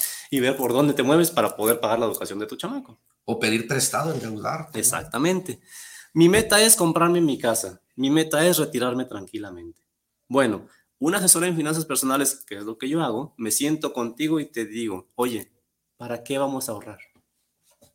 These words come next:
Speaker 1: Ah, es que yo tengo este y este y este objetivo. Perfecto. Yo te ofrezco este producto, este sistema de ahorro, sistema, esa es la palabra, sistema de ahorro formal,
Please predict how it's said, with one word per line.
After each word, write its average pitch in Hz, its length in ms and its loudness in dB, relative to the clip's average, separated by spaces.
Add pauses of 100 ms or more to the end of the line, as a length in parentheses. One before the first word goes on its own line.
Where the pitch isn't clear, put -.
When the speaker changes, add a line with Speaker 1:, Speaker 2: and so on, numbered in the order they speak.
(640)
Speaker 1:
Ah, 156 280 4
es 151 100 0
que 151 120 0
yo 147 140 -2
tengo 139 340 0
este 147 320 0
y 131 140 0
este 135 220 -2
y 123 100 -2
este 127 160 -4
objetivo. 120 520 -4
Perfecto. 110 640 -8 (320)
Yo 117 180 -6
te - 100 -2
ofrezco 107 460 0
este 135 320 -4
producto, 170 760 0 (440)
este 120 360 0
sistema 143 520 2
de 139 120 2
ahorro, 139 480 0 (180)
sistema, 143 1160 0
esa 113 180 -12
es 110 60 -8
la 110 140 -6
palabra, 107 440 -8 (640)
sistema 131 640 -2
de 117 140 0
ahorro 110 340 -2
formal, 101 680 -4